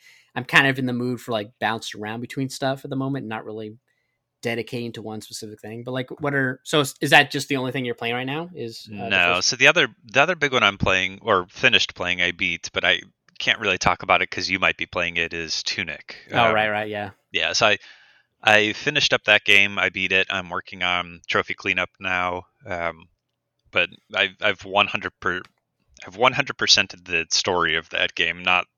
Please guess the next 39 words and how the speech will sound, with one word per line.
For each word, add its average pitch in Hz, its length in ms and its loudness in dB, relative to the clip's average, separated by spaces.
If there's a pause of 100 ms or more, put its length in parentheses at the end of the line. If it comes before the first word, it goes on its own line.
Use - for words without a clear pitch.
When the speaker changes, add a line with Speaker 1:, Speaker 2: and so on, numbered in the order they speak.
Speaker 2:
necessarily 85 680 -2
the 80 280 -4 (100)
collectibles 87 600 -6
and 82 100 -10
some 85 160 -6
of 80 80 -18
the, 80 60 -12
like, 82 180 -8
smaller 80 380 -8
stuff. - 400 -2 (500)
Um, 92 340 4 (1300)
that's, - 440 0
I, 110 500 4 (120)
I 107 120 4
greatly 117 320 4
enjoyed 117 260 0
the 104 60 -8
game. 107 680 0
The - 100 -6
only 107 220 -4
thing 123 180 -10
I 110 60 -2
can 104 160 -4
really 98 200 0
say 92 200 2
about 107 280 0
it, - 120 -8
so 92 140 -4
as 87 120 -6
not 92 180 -8
to 90 80 -12
ruin 92 320 -6
the 87 80 -10
experience 90 520 -4
for 87 480 -6
you, 107 400 -4
is 92 380 -6
that, 90 240 2 (960)
um, 87 560 2